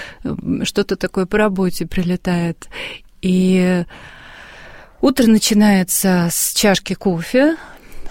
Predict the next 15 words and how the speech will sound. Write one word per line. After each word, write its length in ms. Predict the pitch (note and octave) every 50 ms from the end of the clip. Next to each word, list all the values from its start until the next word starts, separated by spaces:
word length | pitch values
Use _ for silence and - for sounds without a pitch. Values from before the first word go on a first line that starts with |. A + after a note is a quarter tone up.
| - -
велосипеда 880 | F#3+ G3 G3 F#3 - - - F3 - - F3+ F3+ F3 F#3 A#3+ C#4 D#4 E4 - - - - - - - _ _ - -
и 280 | A#3 B3 D4 D#4+ D#4+ -
в 80 | - -
тот 180 | - G#3 G3 -
самый 340 | - G#3+ F#3+ F3+ F3+ F3
Житиный 400 | D#3+ E3+ F#3+ F3 - - F3 E3
монастырь, 500 | E3 E3 E3+ F3 F3 - - - C#4 C#4+
в 60 | - -
котором 500 | - F3+ E3+ - G#3 G3 F#3+ F3+ F3 - - - - - - - _ -
самый 760 | - - - - G#3 G#3 A3 A#3 A#3+ B3 B3+ B3+ B3+ - - - - - _ _ - - - -
лучший 520 | G3+ G3+ A3 A3+ G#3+ - - G3+ A3+ A#3
<laughs> 0 |
интернет 460 | B3+ - - F3+ F#3+ F3 F#3+ G3 F#3+ F3+
в 80 | F3+
городе. 500 | F3 F#3 F3 E3+ E3 E3 D#3 - - E3+